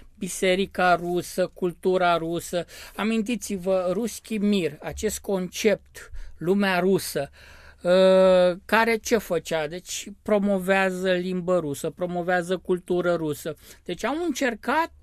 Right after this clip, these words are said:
uh, după model, să zicem, american, Hollywood, evident, fără să aibă forța de atracție a,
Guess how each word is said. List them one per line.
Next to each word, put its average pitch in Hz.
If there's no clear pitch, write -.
uh, 247
după 277
model, 220
să 190
zicem, 190
american, 180
Hollywood, 190
evident, 214
fără 269
să -
aibă 208
forța 185
de 160
atracție 165
a, 151